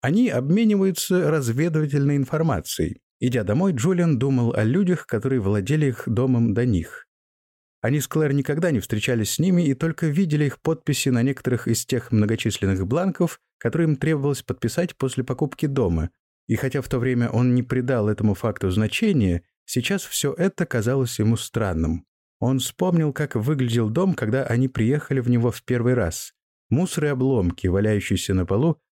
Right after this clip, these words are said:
брошенная мебель. Клэр была права, в этом доме и впрямь что-то не так.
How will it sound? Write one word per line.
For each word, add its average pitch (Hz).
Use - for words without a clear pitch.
брошенная 123
мебель. 90
Клэр 190
была 170
права, 127
в 101
этом 117
доме 156
и 131
впрямь 101
что-то 127
не 127
так. -